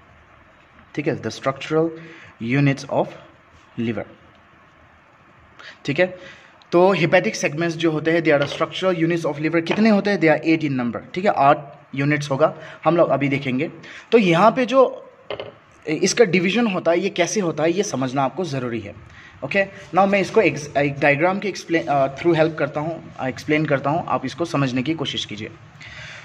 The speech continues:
ये जो separation हुआ है, ये physiological lobe, ठीक है, ये जो हम लोगों ने अभी physiological lobe discuss किया था,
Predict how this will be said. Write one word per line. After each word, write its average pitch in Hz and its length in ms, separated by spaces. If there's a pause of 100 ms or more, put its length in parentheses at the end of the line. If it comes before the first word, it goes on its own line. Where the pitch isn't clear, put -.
(380)
ये 214 160
जो 285 180
separation 214 760
हुआ 147 300
है, 151 220
ये 180 140
physiological 226 760
lobe, 127 360 (220)
ठीक 175 120
है, 220 260
ये 151 120
जो 165 140
हम 165 140
लोगों 160 180
ने 165 80
अभी 156 140
physiological 175 680 (160)
lobe 160 380
discuss 165 360
किया 139 200
था, 147 240